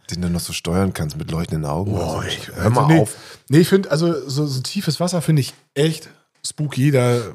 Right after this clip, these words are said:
Speaker 2: möchte ich nicht sein.
Speaker 1: Was da wohl alles noch so unten ist, wovon wir keine Ahnung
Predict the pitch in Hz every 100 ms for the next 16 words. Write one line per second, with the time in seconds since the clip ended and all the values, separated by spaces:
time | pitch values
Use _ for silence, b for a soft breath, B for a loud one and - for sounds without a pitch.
0 | - 120 107 110 101 87 85 107 - -
1 | _ - - B B 78 - 107 110 104
2 | - 101 - 92 - - 104 80 160 -
3 | 92 - - 76 - 82 76 - - 76
4 | - - 110